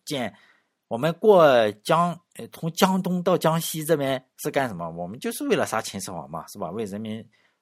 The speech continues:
诛杀一个人见人恨的秦始皇。没想到的话，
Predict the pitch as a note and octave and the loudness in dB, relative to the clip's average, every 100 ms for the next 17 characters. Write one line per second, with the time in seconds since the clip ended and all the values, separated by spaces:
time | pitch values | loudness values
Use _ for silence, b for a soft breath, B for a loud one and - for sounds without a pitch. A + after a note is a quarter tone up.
0 | _ - G#2+ A2+ A#2 F#2 A#2 G#2 F#2+ A#2+ | _ -12 -8 -6 -4 -4 -4 -4 -6 -4
1 | E3 A#2 G#2 - B2+ G#2+ - A2 G2 D#2+ | -4 -2 -4 -4 -6 -6 -8 -14 -14 -14
2 | D#2+ A2 G2 F2+ G2 G2 G#2+ F#2 | -10 -10 -8 -6 -4 -2 -4 -6